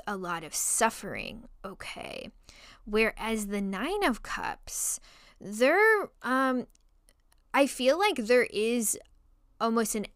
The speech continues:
absence of desire in that card,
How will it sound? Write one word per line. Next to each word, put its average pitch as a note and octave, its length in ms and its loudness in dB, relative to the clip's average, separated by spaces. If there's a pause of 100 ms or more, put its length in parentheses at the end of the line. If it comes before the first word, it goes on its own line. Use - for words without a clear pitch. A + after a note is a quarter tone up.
absence E3+ 840 -4 (120)
of F#3+ 420 -2
desire F3 880 -4 (380)
in G3+ 200 -2
that F3+ 260 -2
card, F#3 600 -4